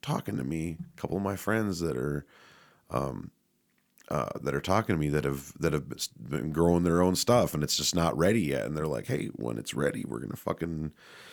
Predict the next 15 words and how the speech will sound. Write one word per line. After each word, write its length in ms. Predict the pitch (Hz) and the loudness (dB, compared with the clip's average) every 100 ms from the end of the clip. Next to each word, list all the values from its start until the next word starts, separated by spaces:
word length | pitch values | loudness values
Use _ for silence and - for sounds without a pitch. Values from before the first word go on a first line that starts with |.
| - - - - _ | -20 -20 -20 -20 _
we're 140 | - - | -6 -2
gonna, 120 | - - | -2 2
we're 180 | 90 95 | 4 6
gonna 100 | 101 | 8
get 100 | 107 | 10
on 280 | 113 113 | 10 10
this." 360 | 98 90 85 - _ _ _ _ _ _ _ _ _ _ _ - | 10 8 6 -2 _ _ _ _ _ _ _ _ _ _ _ -8
I 60 | 92 | -6
was 80 | 85 | -4
like, 180 | 80 - | -4 4
"Fucking 260 | 131 127 | 4 6
A, 160 | 139 151 | 2 4
dude, 260 | 117 127 | 2 0
sounds 240 | - 98 123 | -2 -4 -4
good." 460 | 117 - 131 120 | -2 -2 0 -4